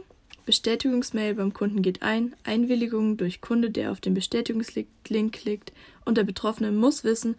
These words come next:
dass und warum eine Datenverarbeitung stattfindet. Zweitens, Zweckbindungsgrundsatz. Der Betroffene muss über Zweck der Datenerhebung informiert sein. Die Daten dürfen im Nachhinein nicht für andere Zwecke genutzt werden.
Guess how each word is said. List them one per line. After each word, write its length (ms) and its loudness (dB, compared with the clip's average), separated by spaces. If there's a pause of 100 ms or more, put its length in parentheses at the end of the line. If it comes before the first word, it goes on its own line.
(200)
dass 300 2
und 180 0
warum 320 -2
eine 160 2
Datenverarbeitung 1000 -2
stattfindet. 720 -6 (460)
Zweitens, 680 2
Zweckbindungsgrundsatz. 1500 0 (120)
Der 80 0
Betroffene 500 2
muss 360 6
über 360 -2
Zweck 460 -2 (320)
der 80 -6
Datenerhebung 800 0
informiert 480 0
sein. 300 -4 (480)
Die 80 -4
Daten 340 0
dürfen 260 0
im 80 2
Nachhinein 480 0
nicht 220 2
für 160 -2
andere 340 0
Zwecke 320 -2
genutzt 400 0
werden. 320 -6